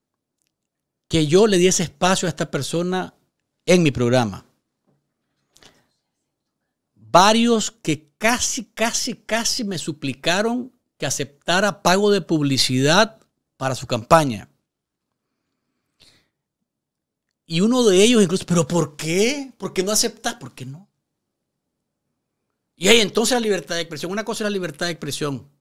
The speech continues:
porque una cosa es que yo te permita intercambiar en una entrevista puntos de vista y demás. Otra cosa es la parte comercial. Yo decido quién se anuncia conmigo y quién no.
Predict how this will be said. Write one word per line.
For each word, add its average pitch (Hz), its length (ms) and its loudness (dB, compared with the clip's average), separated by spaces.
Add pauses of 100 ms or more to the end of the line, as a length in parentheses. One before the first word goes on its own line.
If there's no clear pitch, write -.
(180)
porque - 160 -20
una 143 120 -16
cosa 160 200 -8
es - 20 -12
que 160 80 -6
yo 165 100 -4
te 165 60 -10
permita 160 560 -8 (1080)
intercambiar 123 600 -8
en 156 80 -2
una 151 100 -6
entrevista 143 720 -6 (240)
puntos 175 300 -6
de 131 100 -8
vista 160 540 -8 (800)
y 107 80 -16
demás. 113 340 -2 (880)
Otra 135 220 0
cosa 180 180 -4
es - 20 2
la 165 120 0
parte 160 240 -2
comercial. 127 760 -4 (320)
Yo 139 140 0
decido 160 500 0 (520)
quién 165 680 2 (160)
se - 160 -6
anuncia 139 380 -6
conmigo 120 480 -10
y 107 60 -12
quién 110 260 -14
no. 107 180 -20